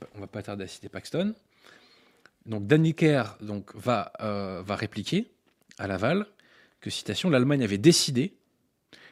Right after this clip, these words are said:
et la police française », écoutez bien, ça c'est fondamental, ça je cite Paxton, hein, « la police française devait obéir aux Allemands, même si le gouvernement français n'en donnait pas l'ordre. » Même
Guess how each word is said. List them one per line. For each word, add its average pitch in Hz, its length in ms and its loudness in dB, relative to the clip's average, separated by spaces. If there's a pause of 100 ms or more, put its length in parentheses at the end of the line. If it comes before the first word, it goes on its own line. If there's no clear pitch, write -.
(120)
et 120 80 0
la 113 120 6
police 196 300 2
française », 143 440 -2
écoutez - 320 -2
bien, 147 120 0
ça 175 100 -6
c'est 131 140 -6
fondamental, 110 560 -2
ça 185 160 2 (120)
je 120 120 -2
cite 165 180 -2
Paxton, 95 320 -6
hein, « 135 120 -8 (800)
la 110 140 4
police 190 320 12
française 165 400 2
devait 120 280 2
obéir 180 540 12
aux 117 200 4
Allemands, 120 440 4 (520)
même 175 640 12
si - 300 0
le 127 120 6
gouvernement 160 640 6
français - 520 -4
n'en 113 100 -2
donnait 117 300 -6
pas 95 100 -8
l'ordre. » 107 340 0 (580)
Même 143 560 2